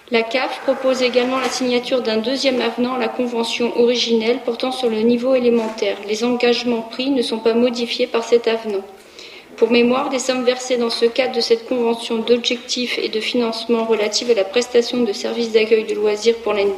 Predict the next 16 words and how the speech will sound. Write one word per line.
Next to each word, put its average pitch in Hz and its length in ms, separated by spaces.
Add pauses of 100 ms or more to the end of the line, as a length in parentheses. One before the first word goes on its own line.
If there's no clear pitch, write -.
deux 233 80
mille 226 300
huit 233 260 (720)
s'élevèrent 233 760 (120)
à 214 100
soixante 254 480
et 247 80
onze 240 180
mille 269 160
cinq 247 200
cent 240 180
quatre-vingt-dix-neuf 226 1040 (840)
virgule 226 540
zéro 226 260
trois 240 440
euros. 226 260